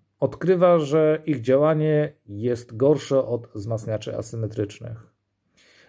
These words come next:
Owszem, wzmacniacze asymetryczne mają ułomności w postaci basu, soprano, generalnie grają środkiem i ten środek mają bardzo fajny, ale pozostałe rzeczy jak moc znamionowa, jak wysokość zniekształceń, e, stopnia mocy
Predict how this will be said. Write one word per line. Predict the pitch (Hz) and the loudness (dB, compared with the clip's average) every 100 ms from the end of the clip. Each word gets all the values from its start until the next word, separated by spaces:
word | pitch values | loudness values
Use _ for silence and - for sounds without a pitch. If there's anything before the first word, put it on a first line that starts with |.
| - | -10
Owszem, | 143 165 151 | -2 0 0
wzmacniacze | 120 131 143 143 139 | 0 -2 0 0 0
asymetryczne | 127 131 117 113 - 104 | -2 -4 -6 -8 -8 -4
mają | 160 185 139 | 0 0 0
ułomności | 117 113 113 110 110 | 0 2 0 -2 -6
w | - | -10
postaci | - 101 - | -12 -14 -12
basu, | 104 143 139 - 110 | 0 2 2 -2 -6
soprano, | 104 87 - 131 135 120 113 117 113 - | -6 -8 -2 0 2 0 -2 -4 -14 -4
generalnie | 170 185 180 170 151 | 0 4 4 4 4
grają | 147 147 131 | 4 4 2
środkiem | - 135 127 - 107 202 | 2 2 2 -2 -6 -8
i | |
ten | - 156 | -12 -10
środek | 170 160 120 | -6 -4 -4
mają | 120 113 107 | -4 -2 0
bardzo | 113 110 | 0 -2
fajny, | 110 113 117 165 - _ _ _ _ _ _ | -2 0 0 -2 -6 _ _ _ _ _ _
ale | 151 170 | 4 6
pozostałe | 175 156 156 - 165 165 165 147 | 4 0 -4 -4 0 2 2 2
rzeczy | 143 143 127 | 0 -4 -2
jak | 110 104 | -2 0
moc | 101 127 127 - - 127 | -2 -2 -2 -10 -14 -10
znamionowa, | 113 120 117 117 113 104 110 | -6 -4 -2 0 0 2 2
jak | 107 107 - 110 | 2 -2 -10 -6
wysokość | 110 127 120 120 113 123 | -4 -2 -2 -4 -6 -8
zniekształceń, | 110 131 120 - 143 143 143 139 123 123 117 - | -6 -4 -2 4 4 4 2 2 0 -6 -14 -16
e, | 143 135 139 | -12 -10 -10
stopnia | 143 143 - 147 | -10 -10 -4 0
mocy | 147 156 156 143 | 2 2 2 0